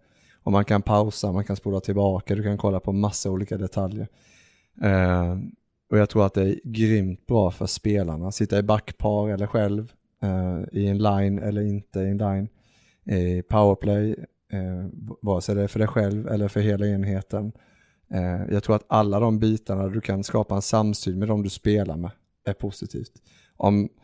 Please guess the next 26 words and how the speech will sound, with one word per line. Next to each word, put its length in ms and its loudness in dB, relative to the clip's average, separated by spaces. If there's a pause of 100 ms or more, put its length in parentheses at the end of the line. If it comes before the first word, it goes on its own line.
(260)
om 180 4
jag 120 8
vet 540 4
hur 160 0
Rahimi 580 2 (800)
vill 340 2
göra 420 2
i 40 2
defensiv 440 -2
zon 260 -6
så 100 -10
kan 200 -2
jag 200 0
ju 60 -2
anpassa 540 -4
mig. 240 -4
Okej, 240 -2
jag 100 2
vet 260 0
att 100 -8
han 140 -4
kom-, 280 -8
han 180 0
vill 280 2
göra 180 2
detta. 300 -8